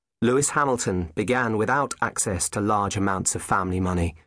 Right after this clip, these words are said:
Yet his motor racing career has been set on a sharp, upward trajectory since the first day he got his hands on a kart, aged seven. As he stood on the brink of the F one World Championship, aged twenty-two,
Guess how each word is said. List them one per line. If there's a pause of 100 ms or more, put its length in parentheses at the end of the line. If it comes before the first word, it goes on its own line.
(760)
Yet
his
motor
racing
career
has
been
set
on
a
sharp, (140)
upward
trajectory (360)
since
the
first
day
he
got
his
hands
on
a
kart, (220)
aged
seven. (1500)
As
he
stood
on
the
brink
of
the
F
one
World
Championship,
aged
twenty-two,